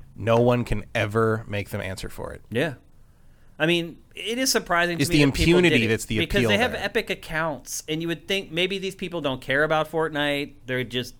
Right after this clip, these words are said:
Speaker 1: Mm-hmm.
Speaker 2: joined that day to just be a scumbag.
Speaker 1: Burner accounts and things like that, probably. Sure.
Speaker 2: Um, but a lot of people care a lot
Speaker 1: Look how many
Speaker 2: about their
Speaker 1: fake,
Speaker 2: Epic
Speaker 1: look how many
Speaker 2: account.
Speaker 1: fake Twitter accounts exist just to stir shit up.
Speaker 2: Yeah, that's true. Yep.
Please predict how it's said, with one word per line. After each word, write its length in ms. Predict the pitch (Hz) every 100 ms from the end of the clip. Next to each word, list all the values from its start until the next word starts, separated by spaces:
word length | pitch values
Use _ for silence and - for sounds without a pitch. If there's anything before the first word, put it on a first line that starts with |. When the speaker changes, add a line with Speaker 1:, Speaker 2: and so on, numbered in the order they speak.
| -
Speaker 1:
Mm-hmm. 120 | -
Speaker 2:
joined 280 | 127 135 131
that 340 | 120 113 120 104
day 420 | 110 110 113 113
to 160 | 113 113
just 320 | 98 107 -
be 140 | 113
a 40 | 101
scumbag. 440 | - 110 107 107
Speaker 1:
Burner 280 | 110 117 117
accounts 460 | 107 117 107 104 -
and 120 | 101
things 180 | 107 98
like 120 | 104
that, 120 | 104
probably. 560 | 98 98 104 113 117 -
Sure. 300 | - 131 120 - - - -
Speaker 2:
Um, 440 | 110 107 104 - -
but 100 | 143
a 40 | 131
lot 160 | 190
of 40 | 214
people 200 | 180 156
care 180 | 180 135
a 80 |
lot 320 | 95 113 113 151
Speaker 1:
Look 140 | 170
how 80 | 214
many 140 | 214
Speaker 2:
about 80 | 196
their 80 | 135
Speaker 1:
fake, 80 | 190
Speaker 2:
Epic 120 | 123 180
Speaker 1:
look 80 |
how 60 | 233
many 120 | 226
Speaker 2:
account. 100 | 139
Speaker 1:
fake 180 | 202 190
Twitter 260 | - 190 202
accounts 360 | - 143 127
exist 320 | 123 104 120 104
just 180 | 131
to 80 | 123
stir 300 | - - 123
shit 240 | - 120 117
up. 240 | 127 - -
Speaker 2:
Yeah, 400 | 113 113 110 107 - - - -
that's 140 | 113
true. 340 | - 92 90 90 - - - -
Yep. 360 | 98 92 -